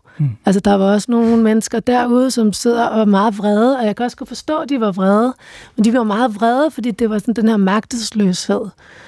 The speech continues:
Speaker 2: Som, og så bliver det noget med, at det, det var noget med hospitalvæsenet og systemet, og det,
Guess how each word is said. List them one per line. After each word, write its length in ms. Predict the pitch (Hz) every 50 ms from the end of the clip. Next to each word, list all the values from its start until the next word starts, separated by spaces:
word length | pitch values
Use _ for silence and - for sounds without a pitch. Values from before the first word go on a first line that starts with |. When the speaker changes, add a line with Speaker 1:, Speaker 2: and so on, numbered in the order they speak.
| - - -
Speaker 2:
Som, 380 | - 240 220 220 214 226 247 - _ _
og 120 | - 208
så 100 | - 269 208
bliver 220 | 196 - 277 262
det 120 | 240 247 226
noget 180 | 214 202 196 190
med, 180 | 180 165 151 - _ _ _ _ _ _ -
at 140 | 190 - -
det, 220 | 185 190 180 180 - -
det 60 | - 202
var 60 | -
noget 180 | 220 - 208
med 240 | 214 214 214 196 - 247
hospitalvæsenet 1120 | 214 175 - - - - - 247 262 277 269 254 226 214 254 247 254 233 202 185 226 226 226 -
og 100 | 208 202
systemet, 720 | 196 - - - 277 277 277 277 294 254 247 233 226 220
og 120 | 220 202 - -
det, 140 | 247 240